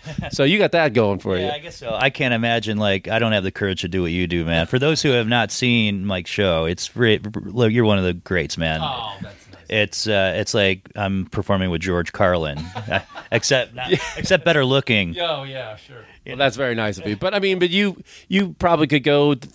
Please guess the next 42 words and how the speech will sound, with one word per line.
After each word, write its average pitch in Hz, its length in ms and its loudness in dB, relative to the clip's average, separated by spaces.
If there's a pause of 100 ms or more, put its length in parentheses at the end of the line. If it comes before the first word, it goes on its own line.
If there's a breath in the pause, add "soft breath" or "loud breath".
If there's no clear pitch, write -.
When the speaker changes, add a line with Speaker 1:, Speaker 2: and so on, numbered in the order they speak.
Speaker 2:
to 156 200 2
Asia 127 520 4
and 123 500 0 (200)
they 143 140 2
would 127 140 4
know 123 240 4
the 110 120 2
song. 123 380 0
Speaker 1:
Yeah, 240 300 2
and 160 240 2
in 160 160 0
fact, 185 260 0
we've 180 160 2
had 175 380 2
people 135 260 2
come 127 180 2
up 131 120 4
to 123 100 2
us 107 120 2
do, 113 200 0
who 113 80 -4
don't 113 260 2
speak - 240 -4
good 104 120 2
English 110 320 2
who 117 60 0
have 98 100 0
said, 104 260 0
"You 107 80 0
know 110 100 2
what, 95 120 2
I 104 140 2
learned 110 340 0
phonetically 107 500 -2
how 98 120 2
to 90 60 -4
speak - 280 -6
English 92 360 -2 (320 loud breath)
from 95 540 2
Beatles 104 260 2
songs." - 520 -6
<laughs> - 60 -20